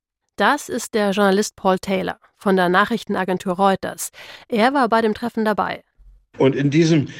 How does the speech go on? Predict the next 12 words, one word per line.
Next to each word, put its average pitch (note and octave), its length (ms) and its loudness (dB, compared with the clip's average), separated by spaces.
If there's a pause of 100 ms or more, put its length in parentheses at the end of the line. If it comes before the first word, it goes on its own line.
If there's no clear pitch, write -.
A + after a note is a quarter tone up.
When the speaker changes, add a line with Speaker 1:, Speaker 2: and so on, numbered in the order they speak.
(140)
Speaker 2:
zweitgrößten D3 1300 -2
Gebäude C3+ 580 2
der G#2+ 320 -4
Welt, D#3 460 -2 (260)
er C3+ 240 0
hatte E3 220 -2
einen C#3 320 -2 (240)
ganzen D#3+ 580 -4 (400)
alten D3 380 0
Stadtviertel A#2+ 1120 0
abreißen A#2 720 -2
lassen, G2+ 560 -4